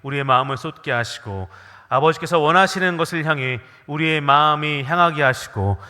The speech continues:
아버지께서 원하시는 것들만 우리가 집착하며 사랑하며 나아갈 수 있는 우리 모든 신성의 귀한 성도들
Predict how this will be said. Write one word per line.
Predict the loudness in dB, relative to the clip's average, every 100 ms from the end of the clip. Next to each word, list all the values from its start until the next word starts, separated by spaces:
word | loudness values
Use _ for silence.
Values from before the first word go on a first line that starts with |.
| -20 -2
아버지께서 | 0 2 0 -4 -2
원하시는 | 2 2 0 -4 -6
것들만 | -6 -6 -4 0 2 2 -4 -20 -20 -12
우리가 | -8 -2 0 0 0 -2 -6
집착하며 | -10 -14 -4 -4 -2 -2 0 0 0 -4 -12 -20
사랑하며 | -8 0 4 4 2 0
나아갈 | 2 2 2 -2
수 | -4 -8
있는 | -6 -4 -2 -4 -6 -18 -18
우리 | -10 -8
모든 | -4 -2 -2 -4
신성의 | -6 -6 -4 -4
귀한 | -2 -2 -2
성도들 | -4 -6 -4 -2 0 -2